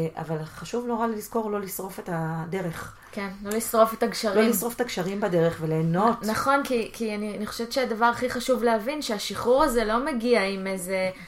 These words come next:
Speaker 2: שכיבה על הגדר, ויאללה, אני כמו שאני, כי, אה, הר-, הרבה מהטענות כלפי חמלה עצמית זה ש-, כי אם אני ש-, אם אני כמו שאני, אז אני לא,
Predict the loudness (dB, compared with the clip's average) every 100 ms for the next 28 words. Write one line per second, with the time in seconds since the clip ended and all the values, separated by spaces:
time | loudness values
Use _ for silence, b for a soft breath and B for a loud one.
0 | B B B -6 2 2 8 8 10 8
1 | 6 4 6 6 4 2 4 4 4 2
2 | 4 6 6 6 4 2 -2 -2 -2 0
3 | 0 2 0 -2 -4 -10 B B B -2
4 | 0 0 0 -2 0 -2 -2 -4 -4 -4
5 | -4 2 4 6 4 2 0 0 2 2
6 | 0 -2 -2 0 -2 -2 -4 0 0 0
7 | 0 0 -2 -4 -6 0 2 2 0 0
8 | -2 B B B -6 0 0 0 -4 -4
9 | -4 -2 -2 -2 2 2 4 2 2 0
10 | 0 2 4